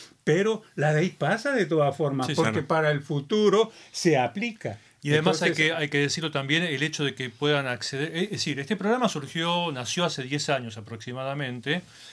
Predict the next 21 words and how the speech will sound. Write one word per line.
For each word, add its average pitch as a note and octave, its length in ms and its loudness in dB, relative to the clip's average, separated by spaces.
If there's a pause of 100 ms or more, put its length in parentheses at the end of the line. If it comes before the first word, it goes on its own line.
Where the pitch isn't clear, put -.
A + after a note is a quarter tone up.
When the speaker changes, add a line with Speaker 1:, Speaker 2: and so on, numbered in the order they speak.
(260)
Speaker 2:
apuntaba D3 960 2
inicialmente D#3 1000 -2
a B2+ 100 -4
los B2 180 -10
estudiantes C3+ 500 -6
de A#2 60 -12
los B2 200 -8
últimos C#3+ 420 -8
niveles, C#3+ 360 -4
a A2+ 80 -10
quienes A2+ 180 -10
estaban C3+ 300 -6
ya B2 180 -6
prontos C#3 420 -8
a A#2+ 60 -10
recibirse C3+ 640 -8
en G#2 60 -8
el G#2+ 60 -6
último A#2+ 360 -6
año C3 300 -2 (420)
o A2 80 -14